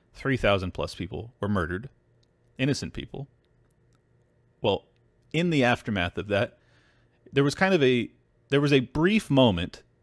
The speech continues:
where even our enemies <clears throat> on the global scale started to reach out to us and stand with us, to stand with America. If you remember, Vladimir Putin was actually the first leader in the world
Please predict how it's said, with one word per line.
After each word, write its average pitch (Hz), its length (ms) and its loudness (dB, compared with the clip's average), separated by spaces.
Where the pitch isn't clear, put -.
where 135 180 2
even 190 320 0
our 139 360 0
enemies 131 640 -2
<clears throat> - 140 -16
on 151 640 2
the 123 60 4
global 127 260 4
scale 107 420 0
started 139 360 6
to 131 100 -2
reach 127 220 0
out 104 260 2
to 120 140 0
us - 360 -2
and 98 460 -4
stand 113 600 -2
with 104 200 -4
us, - 340 -8
to 123 100 -8
stand 139 400 2
with 117 120 0
America. 90 460 -4
If 113 100 -12
you 117 80 2
remember, 123 440 4
Vladimir 151 280 8
Putin 170 380 4
was 110 120 0
actually 117 300 0
the 107 80 -8
first 185 580 -2
leader 117 520 0
in 226 200 2
the 247 80 6
world 160 540 4